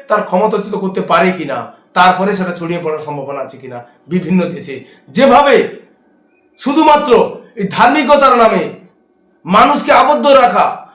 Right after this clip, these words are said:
মানুষের ন্যায় অধিকার কেড়ে নেওয়া, সমান অধিকার কেড়ে নেওয়া, মহিলাদেরকে যেন একটা দ্বিতীয় শ্রেণীর নাগরিক মনে করা, এই আন্দোলন থেকে ইরানের মানুষ বেঁচে বেরিয়ে আসতে চাইছে, সমান অধিকার চাইছে।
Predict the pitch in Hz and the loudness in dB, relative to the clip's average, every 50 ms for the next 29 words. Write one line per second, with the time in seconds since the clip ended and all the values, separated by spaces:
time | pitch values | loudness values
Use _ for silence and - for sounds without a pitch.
0 | - 185 208 233 262 269 269 277 269 247 226 180 - - - - - 180 214 254 | -6 -2 0 0 0 2 2 2 2 2 0 -2 -6 -8 -14 -16 -8 -4 0 2
1 | 269 285 277 277 277 277 - 277 277 269 - 269 269 262 254 247 233 214 190 170 | 2 4 2 2 0 0 2 2 2 2 2 0 -2 0 2 2 4 4 4 2
2 | - - - - - - - 240 262 285 285 285 294 269 269 277 262 - 254 262 | 0 -4 -12 -16 -10 -4 0 2 4 4 4 4 2 2 2 2 2 2 0 0
3 | 254 247 240 233 214 202 180 156 - - - _ _ _ _ _ _ _ _ _ | 0 0 2 2 2 2 0 -2 -4 -8 -14 _ _ _ _ _ _ _ _ _
4 | _ _ _ _ _ _ _ _ _ _ _ _ _ _ _ _ _ _ _ _ | _ _ _ _ _ _ _ _ _ _ _ _ _ _ _ _ _ _ _ _
5 | _ - 170 208 254 285 294 294 285 277 285 294 - - 285 277 277 269 277 277 | _ -6 -2 0 2 2 4 4 4 4 4 0 -2 -2 -2 0 2 4 4 4
6 | 277 277 254 190 262 254 - 320 226 262 285 294 285 254 240 240 247 277 302 311 | 4 2 0 0 0 0 0 0 0 0 -2 -2 0 2 2 2 2 2 0 0
7 | 294 240 247 247 240 233 208 208 190 180 - - - - - _ _ _ _ _ | 0 0 0 2 2 2 0 0 0 0 0 -2 -6 -12 -20 _ _ _ _ _
8 | _ _ _ _ _ _ _ _ _ _ - 254 262 294 294 285 277 - - - | _ _ _ _ _ _ _ _ _ _ -12 -8 -4 -4 -2 -2 -2 -4 -6 -12
9 | - - - 185 233 254 254 269 269 269 262 262 240 247 240 240 247 254 247 240 | -14 -6 -2 0 0 2 2 0 0 0 -2 -2 -2 -2 0 0 2 2 2 0
10 | 240 247 233 175 165 214 226 220 196 - - - - - 147 147 202 233 240 233 | 0 0 -2 -2 -2 -2 -2 -2 -4 -6 -8 -12 -20 -12 -6 -2 -2 -2 0 2
11 | 226 226 226 226 233 185 - 196 196 196 190 - 156 127 120 - _ _ _ - | 2 2 2 0 -2 -6 -4 -4 -4 -4 -6 -8 -12 -16 -16 -18 _ _ _ -12
12 | - - 202 226 262 269 262 269 247 262 226 269 262 254 - 233 220 - - - | -6 -2 0 2 4 4 4 2 2 0 0 0 0 0 0 0 -2 -2 -2 -6
13 | 165 131 - - - _ | -10 -12 -12 -16 -20 _